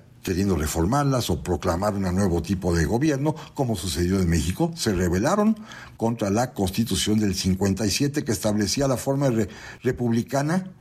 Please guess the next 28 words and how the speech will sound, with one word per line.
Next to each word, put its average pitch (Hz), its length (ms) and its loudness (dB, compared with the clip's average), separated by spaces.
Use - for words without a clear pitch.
y 202 320 0
trajeron 104 480 2
un 160 120 4
imperio 143 440 0
estableciendo 104 580 0
una 123 160 2
forma 110 380 0
contraria 90 720 -2
a 98 120 -2
lo 85 140 2
que 82 120 -2
marca 76 320 -2
la 78 180 -2
Constitución. 143 720 -2
La 151 200 2
rebelión 208 520 0
contra 202 260 -4
las 127 200 -2
autoridades 110 720 2
constituidas 110 1000 -2
también 107 380 2
merece 175 360 2
pena 139 240 2
de 110 120 4
muerte. 98 380 0
Fíjense, 185 360 2
amigos, 104 380 2
esto. 87 300 -2